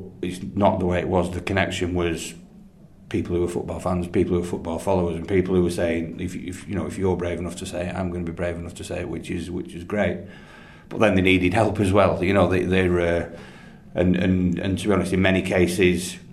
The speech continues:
it was frustrating because football was, was able to offer help to survivors, but not necessarily to people who'd been abused in other settings. So that, that, that was always difficult.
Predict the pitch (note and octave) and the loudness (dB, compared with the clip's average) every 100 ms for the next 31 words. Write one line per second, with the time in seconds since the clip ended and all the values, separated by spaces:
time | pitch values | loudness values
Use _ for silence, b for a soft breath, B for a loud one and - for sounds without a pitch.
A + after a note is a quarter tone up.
0 | - - B B B B - - - - | -20 -20 B B B B -20 -20 -20 -6
1 | - - - G2+ - G2 F#2+ F#2 F#2+ F#2 | -4 -4 -4 -4 0 2 2 2 -2 -2
2 | F#2+ - A2 F#2+ F#2 F2+ F2+ - - - | -4 0 2 4 4 4 0 -4 -10 -18
3 | - - F2+ F2+ F2+ F2+ F2+ F#2+ G2+ A2 | -20 -14 -8 0 2 2 0 2 2 4
4 | F#2 F#2 F2+ F2+ - F2+ F2 E2+ - B | 2 2 2 0 0 2 2 0 -6 B
5 | B - E2+ F2+ F2 F2+ F2+ - - - | B -10 0 2 4 4 2 0 -10 -18
6 | - - B B B - F2 F2+ F2+ E2+ | -20 -20 B B B -6 -4 -2 -2 0
7 | F2 F2+ F#2 F2 F2 F2 - F2+ F2+ - | -2 -4 -2 0 0 -2 0 0 0 -2
8 | - F#2 F2+ F2+ F2+ F2+ F#2 F2+ E2+ - | -6 -4 -2 0 0 0 -2 -2 -4 -8
9 | - - B B B B B B B B | -18 -20 B B B B B B B B
10 | - F#2 F#2 F2+ F#2 F2 F2 A#2 - F2+ | -2 4 4 4 2 2 0 0 0 -4
11 | F2 D#2+ - - - - G2 G2 G#2 A2+ | -4 -8 -12 -14 -10 2 4 6 4 4
12 | C#3 - A#2+ F#2+ F2+ F2+ E2+ F#2 F#2 E2+ | 2 4 2 2 2 2 2 -2 -4 -6
13 | F2 E2 | -6 -8